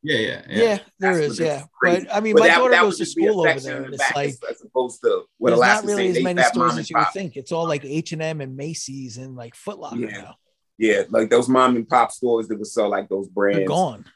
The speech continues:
Speaker 3: They're gone. They are gone. Or, I, yeah, I'm, I'm thinking of a store that would just sell, like, the, um,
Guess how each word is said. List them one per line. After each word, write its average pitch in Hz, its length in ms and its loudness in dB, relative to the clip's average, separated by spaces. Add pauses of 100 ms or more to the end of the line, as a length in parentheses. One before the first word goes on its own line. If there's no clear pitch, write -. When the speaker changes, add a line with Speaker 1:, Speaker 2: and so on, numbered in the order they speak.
(260)
Speaker 3:
They're 104 120 4
gone. - 340 2 (400)
They - 120 -2
are 190 160 6
gone. 87 320 -8 (1200)
Or, 117 320 8
I, 127 160 6
yeah, 139 220 6
I'm, 139 100 0
I'm 143 140 0
thinking 151 220 2
of 127 120 0
a 120 120 0
store 143 320 6
that 123 140 4
would 139 200 4
just 123 180 -10
sell, 120 160 4
like, 104 240 -2
the, - 160 -4
um, 92 360 -8